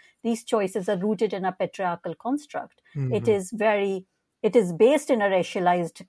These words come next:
Speaker 1: co-, hierarchy. It is based in a patriarchal construct. And that determines a lot of these choices that are on offer to us,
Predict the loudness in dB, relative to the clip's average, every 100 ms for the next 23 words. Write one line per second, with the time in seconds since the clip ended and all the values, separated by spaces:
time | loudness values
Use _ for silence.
0 | -6 -6 -2 -2 0 0 -2 -6 -6 -4
1 | -4 0 0 -2 -8 -6 -6 -2 -4 -4
2 | -10 -8 -10 -8 -8 -8 -4 0 0 0
3 | -6 -6 -6 -10 -12 _ _ -4 0 6
4 | 6 4 0 -4 -6 -4 -4 -4 -4 -2
5 | -2 -2 -2 -2 -2 -4 -8 -10 -10 -10
6 | -14